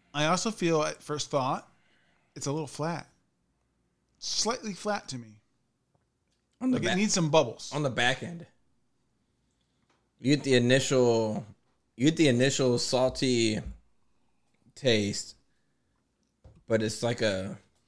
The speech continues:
Speaker 2: what they call it, what, a dry, a dry salt, I guess, 'cause it's
Speaker 1: I,
Speaker 2: flat on the back end.
Speaker 1: I believe, to me,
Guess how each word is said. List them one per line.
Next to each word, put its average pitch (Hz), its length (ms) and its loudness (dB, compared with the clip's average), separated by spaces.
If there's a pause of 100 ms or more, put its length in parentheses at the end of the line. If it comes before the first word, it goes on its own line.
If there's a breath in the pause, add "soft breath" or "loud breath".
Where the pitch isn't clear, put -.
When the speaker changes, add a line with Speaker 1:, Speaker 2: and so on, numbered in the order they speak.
(120)
Speaker 2:
what 107 120 -4
they 113 60 6
call 127 140 2
it, 113 40 0
what, 113 200 2
a 104 40 -2
dry, 107 600 -2
a 110 100 -8
dry 110 320 -6
salt, 104 240 -8
I 95 100 -10
guess, 95 220 -6
'cause 107 140 0
it's 160 80 0
Speaker 1:
I, - 180 -6
Speaker 2:
flat 117 320 -4
on 101 80 -12
the 98 60 -10
back 98 300 -12
end. 170 100 -6
Speaker 1:
I 160 100 4
believe, 170 680 4
to - 120 2
me, 160 640 8